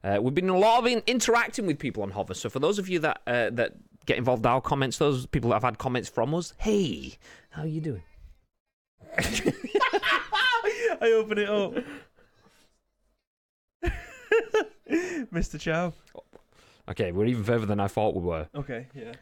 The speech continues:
Speaker 1: Three point three six thousand. Yeah, let's go!
Speaker 2: Is it, is it insulting that we've got more on Hover than we do on Twitter? So people actually care to watch us play video games rather than talk about them?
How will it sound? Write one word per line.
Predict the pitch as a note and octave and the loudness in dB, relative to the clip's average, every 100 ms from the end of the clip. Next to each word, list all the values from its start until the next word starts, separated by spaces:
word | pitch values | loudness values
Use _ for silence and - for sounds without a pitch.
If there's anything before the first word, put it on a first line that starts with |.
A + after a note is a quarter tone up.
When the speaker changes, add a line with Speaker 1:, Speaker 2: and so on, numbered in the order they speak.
| _ _ | _ _
Speaker 1:
Three | - - G3+ A#3 A3+ F#3+ C#3 | -8 -2 2 2 2 2 2
point | - F#3 F3+ E3+ | 2 2 2 -2
three | E3 E3+ E3 | -2 -2 -2
six | - F#3 - - | -2 -2 -2 0
thousand. | F#3 G#3+ B3+ A#3 G#3 D#3 A2 F#2 - - | 2 4 6 6 6 4 4 0 -6 -4
Yeah, | F3 B3+ D#4 C#4+ | 0 4 4 4
let's | D4 C#4 | 4 2
go! | - D4+ D#4 C#4+ C4 - - D3 B2+ | 4 4 4 4 4 4 4 2 2
Speaker 2:
Is | - | 0
it, | |
is | |
it | G#2+ | 0
insulting | F3+ - F#3 E3+ F3 | -2 -2 -2 -2 -2
that | C#3+ | -4
we've | D3+ | -4
got | D3 C#3+ | -4 -4
more | D3+ D3+ D3+ | -2 0 -2
on | C#3+ | -4
Hover | C#3+ C#3 C#3 | -4 -6 -6
than | C#3+ C3+ | -8 -8
we | C3+ | -10
do | C3+ C3 | -10 -12
on | B2+ | -12
Twitter? | - A#2+ A2 B2+ | -12 -12 -12 -14
So | - | -14
people | B2 C3 C3 B2 | -10 -10 -8 -10
actually | - C3+ C3 | -10 -10 -10
care | - C3+ C3 B2+ | -8 -4 -4 -6
to | C3 | -10
watch | C3 A#2+ - | -10 -12 -12
us | B2+ | -16
play | - B2+ B2+ | -10 -10 -8
video | C3 B2+ | -8 -10
games | B2+ B2+ B2+ | -10 -12 -12
rather | B2+ B2 | -10 -12
than | A#2 - - | -14 -20 -14
talk | A#2+ - | -12 -12
about | C3 B2+ - | -10 -10 -10
them? | C3+ | -16